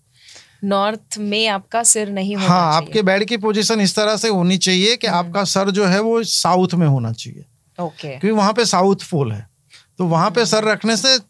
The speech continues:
Speaker 2: आप रिलैक्स होते हैं।
Speaker 1: अच्छा।
Speaker 2: और दूसरा जो पोजीशन बेस्ट है वो ईस्ट है। अगर कुछ
Speaker 1: ओके।
Speaker 2: भी ना मिले तो वेस्ट में रखिए, but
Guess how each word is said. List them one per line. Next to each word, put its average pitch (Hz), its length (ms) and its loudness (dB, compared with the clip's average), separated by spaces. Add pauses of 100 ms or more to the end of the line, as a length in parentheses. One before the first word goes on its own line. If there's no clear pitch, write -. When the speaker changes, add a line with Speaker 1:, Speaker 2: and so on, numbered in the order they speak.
Speaker 2:
आप 202 260 0
रिलैक्स 170 540 2
होते 139 200 -2
हैं। 101 220 -6 (400)
Speaker 1:
अच्छा। 165 220 -4
Speaker 2:
और 160 60 0
दूसरा 190 400 4
जो 240 140 0
पोजीशन 208 460 0
बेस्ट 196 280 0
है 226 120 2
वो 240 300 -2 (120)
ईस्ट 233 340 0
है। 117 220 -4 (800)
अगर 175 200 0
कुछ 185 240 -2
Speaker 1:
ओके। 208 100 0
Speaker 2:
भी 254 60 2
ना 247 140 2
मिले 240 220 0
तो 240 120 0
वेस्ट 208 340 0
में 214 140 0
रखिए, 190 380 0
but 202 220 -4